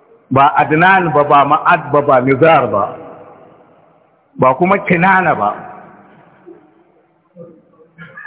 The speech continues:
Eh, shekarun da nisa. Amma dai tsakanin Annabi Isa alaihi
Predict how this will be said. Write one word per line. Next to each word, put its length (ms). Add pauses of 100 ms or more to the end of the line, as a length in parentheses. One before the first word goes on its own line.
(1300)
Eh, 240
shekarun 460
da 80
nisa. 320 (2250)
Amma 240
dai 160
tsakanin 480
Annabi 560 (160)
Isa 320
alaihi 240